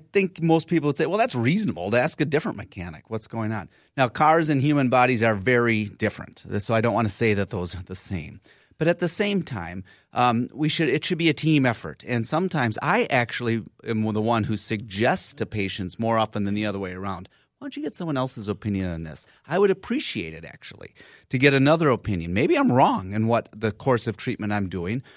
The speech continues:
or maybe I'm not wrong and we just need re-, re-, confirmation of that. But it's, it's, if your doctor is that, if,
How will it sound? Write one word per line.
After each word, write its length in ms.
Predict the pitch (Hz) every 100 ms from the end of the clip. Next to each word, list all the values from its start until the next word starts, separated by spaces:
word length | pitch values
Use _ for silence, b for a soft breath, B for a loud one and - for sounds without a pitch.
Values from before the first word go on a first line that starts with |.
| b -
or 100 | 190
maybe 280 | 254 285
I'm 180 | 247 240
not 240 | 220 233 -
wrong 280 | 135 117 120
and 100 | 127
we 120 | 139
just 220 | 139 -
need 200 | 143 127
re-, 240 | 131 123 -
re-, 300 | 104 107 -
confirmation 760 | - 131 120 127 131 139 -
of 60 | 95
that. 180 | 82 -
But 100 | 113
it's, 240 | 113 127 -
it's, 360 | 117 - - b b b b
if 140 | 113 110
your 100 | 131
doctor 360 | 156 175 170
is 140 | 131 113
that, 260 | 135 135
if, 300 | 117 107 -